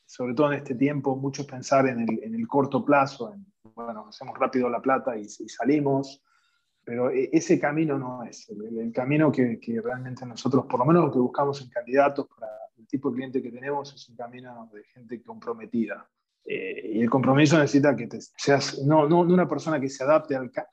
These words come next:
a, a una cultura, sino que seas un, un agente de cultura. A eso me refiero, que, que ayudes a construir, a evolucionar una, una cultura. Y eso significa tenés que estar, con, me encanta la, la, la palabra que tienen los brasileños,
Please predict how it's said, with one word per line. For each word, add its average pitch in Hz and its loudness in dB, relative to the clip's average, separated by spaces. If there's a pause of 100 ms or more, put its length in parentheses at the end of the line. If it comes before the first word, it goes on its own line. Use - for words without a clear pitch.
(120)
a, 123 -6 (120)
a 139 0
una 143 0
cultura, 135 6
sino 139 -6
que 139 -6
seas 135 -2
un, 117 -12
un 139 -4
agente 147 2
de 135 4
cultura. 120 -4 (300)
A 117 -18
eso - -20
me 113 -12
refiero, 104 -8
que, 101 -4
que 104 -6
ayudes 143 6
a - -6
construir, 117 0
a 107 -4
evolucionar 107 -4
una, 104 -8
una 113 -4
cultura. 101 -12 (360)
Y 123 4
eso 135 6
significa 135 6
tenés 135 0
que - -6
estar, 135 0
con, 123 -12
me 131 -8
encanta 143 6
la, 127 6
la, 120 -2 (100)
la 123 -4
palabra 143 4
que 127 -2
tienen 143 -8
los 120 -12
brasileños, 139 -6